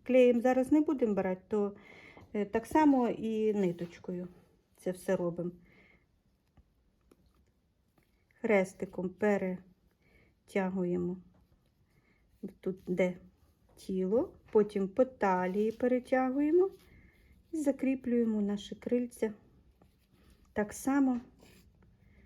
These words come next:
вузликом. От оці два хвостика виходять,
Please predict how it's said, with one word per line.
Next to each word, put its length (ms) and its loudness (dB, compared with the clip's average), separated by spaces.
вузликом. 800 -6
От 200 -4
оці 220 -6
два 200 0
хвостика 560 -2
виходять, 720 -2